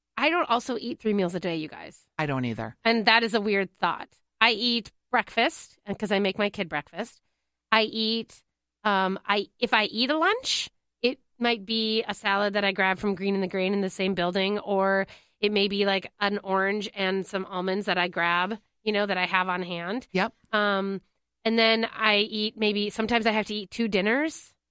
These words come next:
Speaker 1: you know, or sometimes I have to go to happy hour and have a snack thing and then have a dinner. And so it's like, I don't eat, like, I don't eat in any sort of way that fits into a lot of these models.
Speaker 2: I am basically down to one meal a day.
Speaker 1: Yeah.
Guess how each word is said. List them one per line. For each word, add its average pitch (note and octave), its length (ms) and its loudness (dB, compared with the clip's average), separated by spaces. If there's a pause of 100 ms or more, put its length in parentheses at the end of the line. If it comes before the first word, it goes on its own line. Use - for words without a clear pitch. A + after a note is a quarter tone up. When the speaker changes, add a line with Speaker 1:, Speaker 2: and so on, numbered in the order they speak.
Speaker 1:
you C4+ 100 0
know, C#4+ 200 4
or A3+ 100 2
sometimes A3+ 420 0
I G#3+ 60 6
have G3 160 2
to A3 80 -2
go G3 100 2
to F#3+ 80 2
happy G3+ 300 2
hour G3+ 120 2
and F#3+ 80 0
have F#3+ 140 0
a G3 40 -2
snack G3+ 500 -2 (120)
thing G#3+ 280 0
and G3 160 -2
then F#3+ 180 0
have G3+ 240 2
a A3 40 -2
dinner. A#3+ 420 -2 (420)
And G#3+ 80 -2
so A#3+ 180 2
it's A3 140 0
like, A3+ 160 0
I A3+ 80 0
don't C4+ 260 0 (140)
eat, B3 220 -2 (380)
like, A3 220 0 (200)
I C#4 40 6
don't E4+ 220 0 (140)
eat D4+ 260 -2
in B3+ 160 2
any A#3+ 280 2
sort A3+ 260 0
of G3 260 -4 (400)
way G#3 300 2
that G#3 240 2
fits - 320 2
into G#3 220 2
a - 20 0
lot F#3 240 2
of F3+ 60 -4
these E3+ 180 -4
models. E3 320 -10 (400)
Speaker 2:
I F#3+ 140 0
am G3+ 500 0
basically D#3 480 -2
down C3+ 240 0
to B2+ 100 0
one A#2+ 160 -2
meal A#2+ 200 -2
a A2 60 -4
day. E2+ 300 -8 (240)
Speaker 1:
Yeah. F#3 200 -4